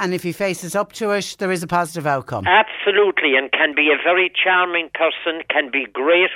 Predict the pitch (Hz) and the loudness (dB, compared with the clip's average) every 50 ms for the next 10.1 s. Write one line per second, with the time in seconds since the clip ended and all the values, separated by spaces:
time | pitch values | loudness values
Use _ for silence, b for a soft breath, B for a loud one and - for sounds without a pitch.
0 | - - 170 160 _ - - 170 165 147 _ - 175 175 175 135 143 135 131 113 | -2 -4 -4 -2 _ -2 -2 -2 -2 -2 _ -2 0 0 2 2 2 0 0 -2
1 | - 139 147 139 135 - - - 156 147 143 143 143 151 170 - - 139 135 135 | -4 -2 -2 -2 -2 -4 -4 0 2 2 4 4 2 2 0 0 0 2 2 2
2 | 131 127 131 - - 151 147 143 143 147 - 147 139 131 127 135 139 - 135 - | 2 0 -2 -4 -2 0 2 2 2 2 0 0 -2 -2 -2 -4 -4 -4 -4 -4
3 | - - 170 185 170 - - 165 - - 165 165 151 - - - 165 156 156 - | -4 -4 -4 -6 -4 -4 -6 -8 -4 0 0 0 0 0 -4 -4 -4 -4 -6 -10
4 | B B B B B B - 139 165 180 190 185 - - - - 170 156 - - | B B B B B B 0 4 4 4 4 2 0 -2 0 0 0 0 0 -2
5 | - 151 123 104 107 113 135 160 175 175 175 175 175 175 170 B B B B _ | -2 -2 -2 -2 -2 0 2 2 2 2 2 2 2 2 0 B B B B _
6 | _ _ _ _ - 139 135 139 139 135 135 135 131 - - - 156 151 147 131 | _ _ _ _ 0 2 4 4 4 2 0 -6 -10 -4 0 2 2 2 2 0
7 | 147 147 147 147 147 147 143 - - 160 156 151 160 170 175 165 - - - 156 | 0 0 0 -2 -2 -2 -2 0 0 0 0 0 -2 -4 -4 -4 -10 -10 -6 0
8 | - 151 143 143 139 131 127 170 151 147 143 139 139 135 135 135 - - _ _ | 2 2 2 2 0 -2 -2 0 2 2 2 2 0 -2 -6 -10 -14 -18 _ _
9 | _ _ - 135 123 151 147 143 143 139 131 - - 160 160 147 139 131 143 135 | _ _ -8 -2 0 2 4 4 4 2 2 2 0 0 0 0 -2 -2 -2 -2
10 | 139 143 | -2 -4